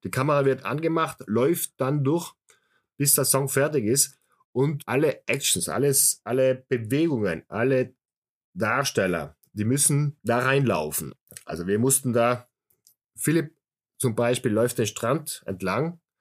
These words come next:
dann war Föhre im Bild, die Kamera geht weiter, Philipp auch, dann musste Föhre sich schon wieder aufmachen, hinter der Kamera rumlaufen, bis zum nächsten,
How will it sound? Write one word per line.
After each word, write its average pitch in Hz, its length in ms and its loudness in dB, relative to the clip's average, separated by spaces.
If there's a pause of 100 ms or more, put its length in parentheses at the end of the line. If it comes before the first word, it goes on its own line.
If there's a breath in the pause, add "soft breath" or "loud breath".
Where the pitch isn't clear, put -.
(280)
dann 90 240 -2
war 90 200 -2
Föhre 147 320 0
im 147 120 -2
Bild, 147 480 -4 (300)
die 101 80 -12
Kamera 110 400 0
geht 101 240 0
weiter, 135 440 0
Philipp 113 340 -2
auch, 127 420 -2
dann 117 140 0
musste 147 320 0
Föhre 156 360 2 (260)
sich - 280 -4
schon 123 180 -2
wieder 120 380 -2 (160)
aufmachen, 147 600 -2 (400 soft breath)
hinter 180 400 0
der 123 120 0
Kamera 143 320 0
rumlaufen, 120 880 0 (640)
bis 135 140 -4
zum 110 160 0
nächsten, 135 600 0